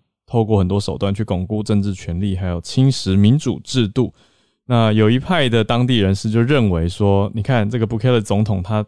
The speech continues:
推出比特币当法定货币，根本就是在转移焦点，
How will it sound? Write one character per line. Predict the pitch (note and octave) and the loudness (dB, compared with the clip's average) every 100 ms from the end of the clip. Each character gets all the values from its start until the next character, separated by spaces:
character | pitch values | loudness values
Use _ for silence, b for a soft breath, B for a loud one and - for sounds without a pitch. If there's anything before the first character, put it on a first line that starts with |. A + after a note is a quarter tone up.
| _ | _
推 | - E3 E3+ | -2 0 0
出 | - D#3+ D#3 D#3+ - _ _ | 0 4 4 4 -2 _ _
比 | A2+ G#2 | -2 2
特 | C3 | 2
币 | A#2+ A#2 | 2 2
当 | A2 A2 | 0 0
法 | - E2 | -2 -4
定 | G#2+ G#2 | -2 0
货 | G#2+ F#2+ | 0 -2
币， | F#2+ F2+ - b b b | -2 -6 -8 b b b
根 | D3 | 2
本 | B2 F#2+ | 2 2
就 | G#2+ | -2
是 | A2 | 0
在 | A#2 G#2 | 0 0
转 | - F2 E2 | 0 -2 -2
移 | E2+ F2 - _ - | -4 -6 -10 _ -4
焦 | A2+ A#2+ | 0 0
点， | B2 G#2+ | 0 -4